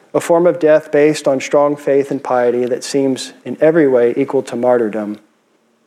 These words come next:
They would also take up the bodies of the saints, close their eyes, shut their mouths, and carry them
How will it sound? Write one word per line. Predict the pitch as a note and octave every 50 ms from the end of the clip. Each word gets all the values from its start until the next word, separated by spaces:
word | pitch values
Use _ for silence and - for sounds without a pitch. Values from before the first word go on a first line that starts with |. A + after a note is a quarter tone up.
| _ _ _ _ _ _ _ - - _
They | - D3+
would | D#3 D#3
also | D#3+ D#3+ E3+ - -
take | E3+ - F#3+ F3 F3
up | E3+ -
the | -
bodies | D#3 - D3 D3 D3+ E3+ E3 E3
of | E3+ D#3+
the | E3
saints, | D#3 - C#3+ C3+ C3+ C#3 C#3+ C#3 - - - _ _
close | - - D3 D3 D3+ E3 D#3+ D3+
their | D#3 D#3+ D#3 C#3
eyes, | C#3 C3+ C3 B2+ B2 B2+ B2+ C3 B2+ - - -
shut | - - D#3 D3 -
their | - D#3
mouths, | C#3 B2 A#2+ A#2+ A#2 A#2 A#2 A#2+ B2 - - - _ _ _ _ _ _ _ _
and | - C3+ B2
carry | A#2 - D3+ D3+ C#3+ C3+
them | A#2+ A2 A2+ A2 A2